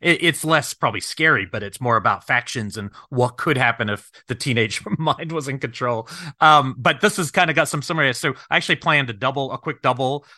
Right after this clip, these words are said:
Australian double for people. One is totally outlandish that people won't believe me is horror.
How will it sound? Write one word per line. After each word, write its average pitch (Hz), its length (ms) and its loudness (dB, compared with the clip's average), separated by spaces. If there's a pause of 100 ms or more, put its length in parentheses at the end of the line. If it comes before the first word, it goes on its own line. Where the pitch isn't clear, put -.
(160)
Australian 127 440 2
double 120 260 0
for 139 120 -2
people. 104 300 -8
One 120 180 4
is 110 160 -2
totally 120 380 -2
outlandish 104 480 -4
that 110 140 -8
people 104 240 -10
won't 101 260 -6
believe 101 240 -8
me 98 120 -4
is 98 120 -8
horror. 107 340 4